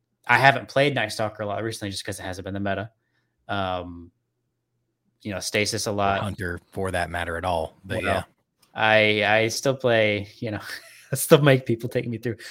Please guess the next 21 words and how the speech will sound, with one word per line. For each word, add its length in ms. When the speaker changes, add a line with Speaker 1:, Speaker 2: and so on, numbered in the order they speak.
Speaker 1:
But, 280
uh, 420
yeah, 260
so 180
I'm 260
excited 400
to 80
see 220
what 160
the 80
Void 220
reworks 420
are. 220
I 120
would 140
love 300
to 60
have 220
a 60
reason 480
to 240